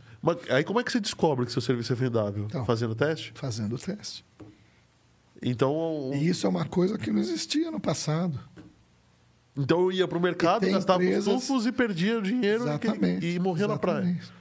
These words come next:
Speaker 2: Exatamente. Pô, você nem, antes de, de
Speaker 1: Ah.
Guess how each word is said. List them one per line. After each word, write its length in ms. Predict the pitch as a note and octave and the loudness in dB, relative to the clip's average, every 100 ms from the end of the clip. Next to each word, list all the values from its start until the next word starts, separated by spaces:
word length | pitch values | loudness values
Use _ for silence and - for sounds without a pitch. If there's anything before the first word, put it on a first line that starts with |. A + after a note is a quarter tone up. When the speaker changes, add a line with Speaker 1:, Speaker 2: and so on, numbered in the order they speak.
| C#3+ | -4
Speaker 2:
Exatamente. 600 | B2+ - G3 E3 C3 - | -4 -2 -4 -4 -8 -8
Pô, 140 | - D3 | -4 -2
você 160 | - | 0
nem, 340 | D3 D#3+ D3 C#3+ | -2 -2 0 2
antes 360 | E3+ G#3+ A#3+ | 0 0 0
de, 120 | E3 - - | -2 -4 -2
de 480 | D#3 D3 C#3 C3 B2+ | 0 2 0 0 0
Speaker 1:
Ah. 180 | D3 | -2